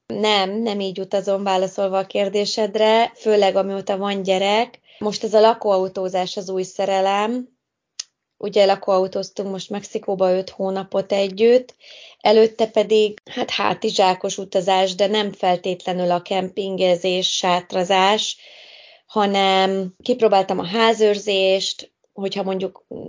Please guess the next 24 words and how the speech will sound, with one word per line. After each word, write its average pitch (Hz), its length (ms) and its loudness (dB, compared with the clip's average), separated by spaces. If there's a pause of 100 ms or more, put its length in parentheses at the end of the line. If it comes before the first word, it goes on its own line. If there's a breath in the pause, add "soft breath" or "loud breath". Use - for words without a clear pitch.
(120)
nem 190 140 -2
akartam 190 400 -2
szállásért 185 720 0
fizetni, 190 720 -4 (480 loud breath)
vagy 202 200 -2
korábban 190 500 4
sokat - 340 -8
hozteleztem, 202 1400 -2
de 208 160 4
Indonéziában 208 1200 4
például 190 720 2
inkább 196 360 -4
ezek - 220 -4
a 175 60 -8
homestayek, 202 1040 0
ott 196 140 -6
nem 196 160 -4 (520)
nagyon 185 360 -2
vannak 190 300 -2
hostelek, 190 920 0
csak - 200 -10
ilyen 190 140 -4
nagyobb 190 320 -2
helyeken. 196 800 -4